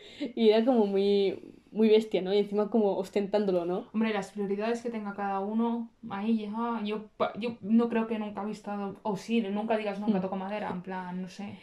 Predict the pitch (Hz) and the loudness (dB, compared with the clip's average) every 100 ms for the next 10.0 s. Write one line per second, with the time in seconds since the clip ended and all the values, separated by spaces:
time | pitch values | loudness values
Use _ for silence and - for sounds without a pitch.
0 | - 220 240 226 233 233 240 226 233 220 | -4 2 2 4 4 6 6 6 4 4
1 | 196 185 214 220 202 208 208 208 185 185 | 2 2 0 0 0 2 0 0 -2 -2
2 | 180 - 170 190 220 285 247 214 190 214 | -6 -2 2 4 4 4 4 4 4 4
3 | 302 247 370 311 294 349 - - - 403 | 6 8 8 8 8 8 6 -12 -8 -6
4 | 359 349 302 - 240 240 233 262 262 233 | -4 -4 -6 2 4 8 8 8 8 8
5 | 247 240 240 226 226 226 202 196 285 226 | 8 6 8 8 6 4 0 4 4 4
6 | - 208 214 190 185 175 - - - - | 0 -2 -2 -2 -2 -6 -6 -16 -20 -20
7 | _ 220 233 247 208 202 233 202 208 208 | _ -2 2 2 2 2 4 4 2 0
8 | 190 196 190 190 190 - 190 - 175 - | -2 0 0 -2 -2 -2 -4 -4 -4 -4
9 | - 175 196 202 208 185 190 202 196 208 | -6 -6 -4 -2 -2 -4 -6 0 0 -2